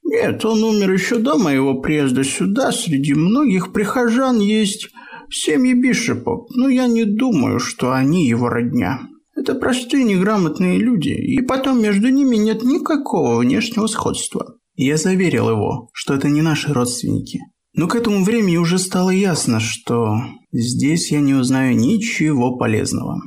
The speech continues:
А потому я поспешил откланяться. Преподобный Даннинг отпустил меня с явной неохотой.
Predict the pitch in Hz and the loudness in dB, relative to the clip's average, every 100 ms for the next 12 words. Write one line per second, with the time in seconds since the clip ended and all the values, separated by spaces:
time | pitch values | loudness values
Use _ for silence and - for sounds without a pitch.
0 | - - - 147 147 190 185 151 147 - | -12 -8 -4 -2 0 0 0 -2 -4 -4
1 | 147 - 151 - - 160 - 123 104 - | -4 -2 -2 -4 -8 -6 -2 0 0 -4
2 | - - 160 - _ 143 135 139 147 151 | -6 -8 -8 -10 _ -4 -2 0 0 0
3 | 139 147 190 139 110 - - - 170 220 | 0 0 0 0 -2 -8 -10 -8 -4 -4
4 | 214 240 196 180 175 - 190 190 185 180 | -2 0 0 0 0 -2 0 2 2 2
5 | 190 - 139 - - | 0 0 -4 -4 -6